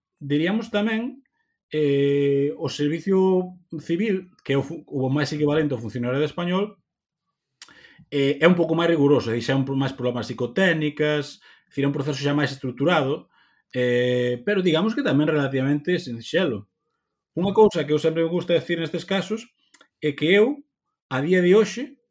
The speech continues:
nunca me pediron un certificado, copia certificada ou calquer cousa dos meus diplomas académicos. É dicir, ben podía ter dito que eu era máster,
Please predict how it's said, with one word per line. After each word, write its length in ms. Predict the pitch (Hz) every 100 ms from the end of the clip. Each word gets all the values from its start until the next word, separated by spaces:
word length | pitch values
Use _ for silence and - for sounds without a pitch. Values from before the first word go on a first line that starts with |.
| 156
nunca 260 | 202 233
me 140 | 156 135
pediron 640 | 139 180 190 156 135 - _ _ _
un 200 | 160 165
certificado, 880 | 131 131 127 110 117 113 156 156 147
copia 840 | 139 123 - 147 156 151 147 139 135 -
certificada 800 | 131 127 113 117 147 180 165 143
ou 80 |
calquer 240 | 127 123 135
cousa 280 | 160 165 214
dos 80 | 123
meus 160 | 143 127
diplomas 320 | 127 135 120 104
académicos. 560 | 101 160 185 113 90
É 80 | 90
dicir, 120 | 127 123
ben 120 | 151
podía 280 | 165 160 160
ter 120 | 160
dito 280 | 196 202 107
que 100 | 131
eu 80 | 143
era 280 | 143 110 104 - _ _ -
máster, 560 | 131 151 139 - 139